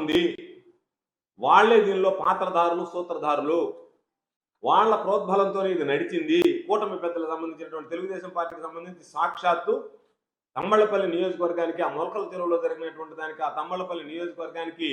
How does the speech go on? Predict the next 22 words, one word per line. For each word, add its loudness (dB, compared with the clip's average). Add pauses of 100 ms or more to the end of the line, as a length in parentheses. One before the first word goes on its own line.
(680)
ఇన్ఛార్జిగా 0
వ్యవహరిస్తున్నటువంటి -2
జయచంద్రారెడ్డి -2
గారి -4
పాత్ర -4 (140)
ఉంది -8
అని -8
చెప్పి, -16
చెప్పి -6 (540)
ఈరోజు -2
స్పష్టంగా -4
అర్థమవుతున్నా, -2 (720)
దాన్ని 2
పక్కన 0
పెట్టి 2
వైఎస్ఆర్ 0
కాంగ్రెస్ -6
పార్టీ -2
మీద -4 (100)
ఒక -10
విష -10
ప్రచారణ, -4